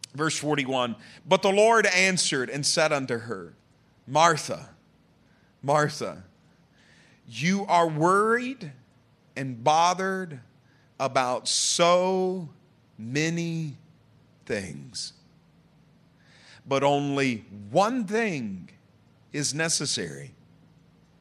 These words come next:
And Mary has chosen the good part, and it will not be taken away from her."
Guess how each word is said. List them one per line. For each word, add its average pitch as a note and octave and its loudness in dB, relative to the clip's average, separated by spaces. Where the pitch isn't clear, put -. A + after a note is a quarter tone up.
And C#3 -2
Mary F#3 2
has D3+ -2
chosen D3+ -2
the C#3+ -2
good C#3+ -4
part, G2+ -8
and C3 -8
it A#2+ -10
will A#2+ -2
not A#2 -6
be C3+ -8
taken A#2 -12
away G2 -10
from - -18
her." - -20